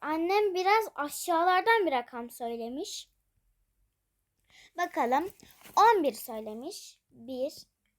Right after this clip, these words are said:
bir, iki, üç, dört, beş, altı, yedi, sekiz, dokuz,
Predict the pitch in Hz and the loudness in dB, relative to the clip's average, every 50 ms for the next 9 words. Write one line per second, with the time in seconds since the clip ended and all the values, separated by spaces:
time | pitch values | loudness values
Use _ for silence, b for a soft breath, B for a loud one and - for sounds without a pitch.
0 | _ _ - 233 233 226 254 277 285 302 403 - - - _ _ - 240 _ - | _ _ -20 -18 -14 -10 -8 -6 -4 -4 -6 -6 -10 -18 _ _ -20 -20 _ -14
1 | - 254 226 - - 247 277 311 - _ - - - _ - 262 254 240 233 233 | -12 -12 -12 -12 -12 -10 -10 -10 -12 _ -18 -20 -18 _ -6 -4 -4 -4 -4 -6
2 | _ _ _ - 262 285 330 330 - - - 269 262 254 240 240 247 - 240 233 | _ _ _ -8 -6 -6 -6 -6 -8 -12 -12 -8 -6 -6 -6 -6 -8 -12 -18 -12
3 | 240 262 269 262 233 220 214 220 - - 233 233 226 - 254 240 233 233 233 226 | -6 -6 -4 -4 -6 -8 -14 -16 -14 -14 -12 -14 -12 -12 -14 -16 -14 -12 -10 -10
4 | 220 220 _ 349 392 415 | -10 -10 _ -12 -14 -14